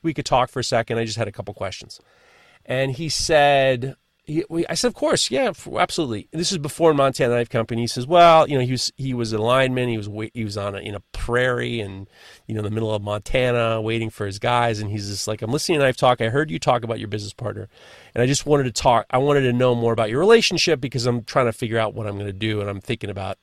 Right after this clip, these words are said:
you know, the whole this thing." And I explained to him, "Well, I was a sculptor and I knew that I was terrible at the business end. I was good at executing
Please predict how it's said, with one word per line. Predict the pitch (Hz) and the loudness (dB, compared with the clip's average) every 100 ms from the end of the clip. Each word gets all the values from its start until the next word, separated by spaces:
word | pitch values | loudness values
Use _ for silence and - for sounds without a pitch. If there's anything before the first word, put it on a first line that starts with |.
| _ | _
you | 123 | -18
know, | 107 | -16
the | - | -14
whole | 110 | -10
this | 101 - | -10 -10
thing." | - - | -12 -10
And | 165 | 0
I | 180 | 0
explained | 175 - 202 220 220 | 0 -4 2 2 2
to | - 147 | 2 2
him, | 127 113 _ - - - _ | 0 -4 _ -20 -20 -20 _
"Well, | 151 185 202 196 196 190 196 | 6 10 10 10 8 8 6
I | 156 151 156 147 | 6 4 2 -4
was | 139 135 131 | -2 0 0
a | 123 | -2
sculptor | - 131 127 - 123 120 120 | -2 0 0 0 2 4 4
and | 113 113 113 | 2 -2 -4
I | 113 | -4
knew | 117 120 120 120 | -2 0 2 2
that | 110 | 0
I | 113 | 0
was | 107 113 - | 0 -2 -4
terrible | - 120 113 113 | 0 0 2 -2
at | 104 | -2
the | |
business | 131 202 185 180 | 0 0 0 0
end. | 175 | 2
I | 139 | 0
was | 123 | -2
good | - 160 151 | -6 -2 0
at | 143 | 0
executing | 95 139 - 123 135 127 123 120 117 | 0 -2 -6 -6 -4 -2 -2 -2 -6